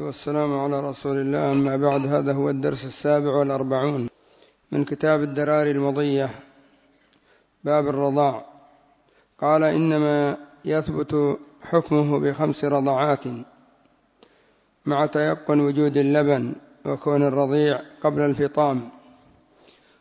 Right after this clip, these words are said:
ويحرم به ما يحرم من النسب، ويقبل قول المرضعة،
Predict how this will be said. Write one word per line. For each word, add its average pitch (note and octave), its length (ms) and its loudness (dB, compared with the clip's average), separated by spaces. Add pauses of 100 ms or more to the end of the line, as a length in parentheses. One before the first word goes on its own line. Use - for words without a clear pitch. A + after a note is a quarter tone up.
(140)
ويحرم D3+ 560 2
به D3+ 260 2
ما D3+ 240 4
يحرم D3+ 360 2
من D3+ 180 4
النسب، D3 460 2 (1600)
ويقبل D#3 600 2
قول D#3 280 2
المرضعة، D3 680 2